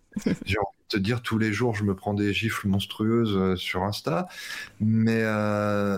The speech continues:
Speaker 2: mais après, euh, je vais avoir tendance à faire un petit peu de,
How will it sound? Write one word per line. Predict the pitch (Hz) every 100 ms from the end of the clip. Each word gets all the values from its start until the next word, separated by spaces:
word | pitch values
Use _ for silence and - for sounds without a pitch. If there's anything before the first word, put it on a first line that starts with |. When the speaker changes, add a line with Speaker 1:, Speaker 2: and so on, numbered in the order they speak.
| -
Speaker 2:
mais | 113 107 107 107
après, | 113 - 139
euh, | 135 135 117 110 107 104 104 104 101 101 101 98
je | 95 - -
vais | 101 98 98
avoir | 98 95 95 104 -
tendance | - 104 110 113 -
à | 98
faire | - 104 98
un | 98
petit | - 101
peu | - 104 98
de, | 85